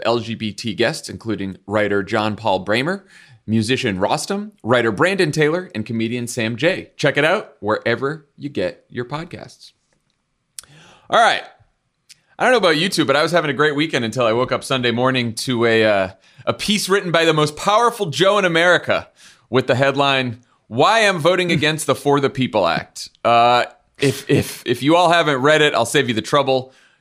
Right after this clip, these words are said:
The only reason the Democratic Senator Manchin gives for opposing the most sweeping democracy reform since the civil rights era is that, quote, "this more than eight hundred page bill has garnered zero Republican support."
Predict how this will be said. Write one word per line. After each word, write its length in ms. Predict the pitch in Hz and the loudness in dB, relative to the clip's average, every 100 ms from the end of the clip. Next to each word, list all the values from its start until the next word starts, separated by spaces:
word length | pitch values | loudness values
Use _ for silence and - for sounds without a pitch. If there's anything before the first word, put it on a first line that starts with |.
| 110 | -2
The 160 | 165 | -2
only 320 | 185 233 240 214 | 0 0 0 0
reason 460 | 180 165 165 160 | 0 2 0 0
the 80 | 139 | 0
Democratic 480 | 143 139 135 135 123 | 0 0 0 0 0
Senator 360 | 139 127 123 | -2 0 0
Manchin 400 | 120 120 120 123 | 0 -2 -2 -6
gives 320 | 110 123 113 - | -2 0 0 -4
for 300 | 127 113 - | -2 0 -2
opposing 560 | - 123 117 117 110 - | -2 -2 -2 -4 -8 -10
the 220 | 95 160 | -4 -2
most 320 | 170 151 - | 0 0 -2
sweeping 420 | - 135 139 139 120 | -4 -4 -2 -2 -2
democracy 500 | 113 117 120 113 107 | 0 0 -2 -6 -6
reform 380 | 101 117 113 | -4 -4 -4
since 200 | 110 101 | -6 -10
the 100 | - | -10
civil 260 | - 107 90 | -6 -4 -2
rights 260 | 107 135 139 | 0 0 2
era 320 | 131 120 117 | 2 2 0
is 160 | 113 107 | -4 -4
that, 180 | 107 - | -6 -4
quote, 340 | 117 107 - - _ _ - | 0 0 -2 -12 _ _ -6
"this 280 | 110 123 - | 0 0 0
more 260 | 139 233 | 2 4
than 160 | 202 147 - | 2 0 0
eight 160 | 180 | 0
hundred 320 | 175 160 156 | 0 0 0
page 320 | 139 139 117 98 | 0 -2 -2 2
bill 280 | 139 151 | 4 4
has 200 | 127 110 | 0 -4
garnered 500 | 90 127 127 123 98 | -2 -2 0 -2 -4
zero 420 | 92 120 220 208 180 | -6 0 2 2 2
Republican 680 | 147 - 139 139 139 127 | 0 0 -2 -2 -6 -8
support." 560 | 120 117 110 76 - _ | -8 -10 -6 -6 -8 _